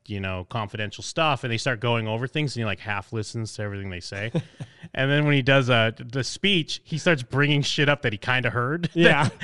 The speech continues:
Speaker 1: And, like, I'm sure Regeneron's a real thing, and they were like, "Hey, this is something that they're working on, blah, blah, blah." And then he heard it, and then later on, he's like, in the middle of his vid-, of his speech, he's like, "Yeah, I'm on Regeneron. It's great. We're gonna send it up to everyone.
Speaker 2: Do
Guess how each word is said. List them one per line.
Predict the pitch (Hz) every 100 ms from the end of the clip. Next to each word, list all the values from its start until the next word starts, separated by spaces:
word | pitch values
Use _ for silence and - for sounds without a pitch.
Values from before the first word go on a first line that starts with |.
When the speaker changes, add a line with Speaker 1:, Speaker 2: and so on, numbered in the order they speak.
| 226 254
Speaker 1:
And, | 190 196
like, | 208 170
I'm | 185
sure | 151 269
Regeneron's | 233 165 196 214 202 165
a | 143
real | 143 135
thing, | - 160 117 101 - - - - -
and | 135 135
they |
were | 135
like, | 127
"Hey, | 117 127
this | 120 117
is | 113
something | 123 113 110
that | 107 101
they're | 101 98
working | 104 113 - 113
on, | 107 104
blah, | 95 90
blah, |
blah." | 92 123 131 123 - - _ _
And | 120 117
then | 120
he | 110
heard | - 156 143
it, | 123 107
and | 113
then | 110
later | 113 110 110
on, | 113 110
he's | 107 98
like, | 101 101 - _ _ -
in | 135
the | 117
middle | 110 120 135 139
of | 127
his | 113
vid-, | 104 139 -
of | 123 104
his | - 117 107 95
speech, | - 156 151
he's | 117 104
like, | 101 - _
"Yeah, | - 240 - -
I'm | 180
on | 175
Regeneron. | 165 156 180 147 107
It's | -
great. | 143 127
We're | 123
gonna | 127 120
send | 135 131
it | 120
up |
to | 113
everyone. | 117 131 101
Speaker 2:
Do | 90